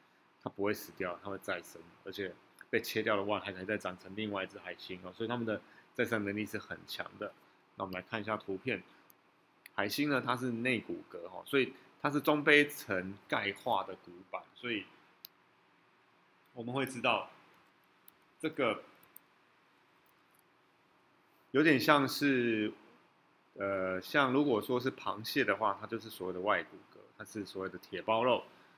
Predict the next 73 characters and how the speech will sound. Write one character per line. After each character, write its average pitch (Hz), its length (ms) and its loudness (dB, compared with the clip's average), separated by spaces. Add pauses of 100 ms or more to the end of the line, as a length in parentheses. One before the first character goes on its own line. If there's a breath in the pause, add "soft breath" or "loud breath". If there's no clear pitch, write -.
(320 loud breath)
也 - 60 -10
就 120 100 2
是 110 60 -6
说 117 180 2
它 120 140 0
的 107 120 2
骨 95 160 -4
骼 92 120 -8
是 104 80 -12
包 107 160 0
在 104 100 4
肉 104 240 2
外 98 280 0
面 95 200 -8 (100)
的， 87 140 -12
所 - 160 2
以 120 60 4
它 135 100 4
们 123 160 2
必 139 120 4
须 131 160 -4
要 127 120 6
脱 127 240 2
壳， 92 340 -4
不 127 80 2
然 107 100 4
的 104 180 0
话 101 300 2 (680 loud breath)
长 101 180 2
到 123 120 8
某 110 140 4
个 101 100 4
程 98 200 -4
度 113 100 -4
就 107 120 -4
没 98 100 -4
有 92 60 -4
办 95 120 -2
法 90 80 -6
再 95 120 -4
长 - 180 -12
了， - 80 -20 (120)
因 92 80 -16
为 101 60 -14
会 104 100 -10
被 104 140 -2
壳 - 240 -14
给 87 120 -8
限 101 260 -4
制 98 100 -6
住 92 180 -8
嘛。 - 160 -14 (400 soft breath)
可 104 80 -4
是 139 100 2
如 170 60 6
果 147 100 8
是 151 120 0
海 120 200 4
星 120 240 -4
的 110 100 -2
话， 110 180 0
它 110 160 -4
是 120 120 -2
属 87 180 -10
于 - 40 -18
内 107 140 -6
骨 90 180 -8
骼， 87 180 -12
就 82 120 -8
是 - 140 -10
肉 107 140 0
包 95 240 0
铁， - 200 -8